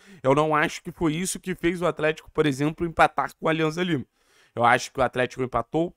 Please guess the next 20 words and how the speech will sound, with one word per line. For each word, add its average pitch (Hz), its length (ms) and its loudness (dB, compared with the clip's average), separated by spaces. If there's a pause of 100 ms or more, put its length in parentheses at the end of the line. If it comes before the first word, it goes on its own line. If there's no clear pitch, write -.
(140)
é, 131 280 2
com - 200 -8
a - 20 4
Alianza 127 280 -2
Lima 175 200 -4
por 202 200 -4
dois 208 160 -2
motivos. 165 400 -6 (280)
Cansaço 170 640 0 (220)
e 156 80 -2
falta 156 260 -2
de - 80 -14
capacidade 147 680 -2 (100)
nas 151 240 -4
finalizações. 147 680 -8 (280)
Se - 400 -4 (120)
isso 151 520 -2
tivesse 135 720 -2 (240)
em 143 140 -2
dia, 147 400 -6